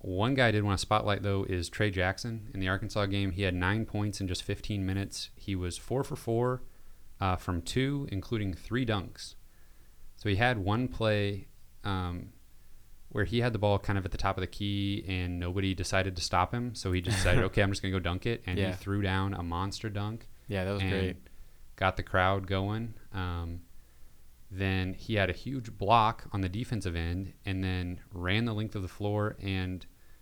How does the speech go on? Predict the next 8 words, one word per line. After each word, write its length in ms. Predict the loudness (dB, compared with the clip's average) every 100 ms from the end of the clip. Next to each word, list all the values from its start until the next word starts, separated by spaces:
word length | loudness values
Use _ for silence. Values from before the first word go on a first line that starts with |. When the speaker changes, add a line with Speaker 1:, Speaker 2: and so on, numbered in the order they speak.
| -8
Speaker 1:
put 240 | -2 0
back 340 | 4 4 2 -4 -4
a 420 | -2 0 -4 -8 -16 -20 -6
Penson 380 | -2 0 0 0
miss 480 | 0 -2 -4 -6 -8 -12 -20 -18 -18 -18 -20 -20 -20 -20 -20 -20 -20 -20 -20 -6
for 180 | 2
another 300 | 4 4 4
dunk. 400 | 2 0 -2 -6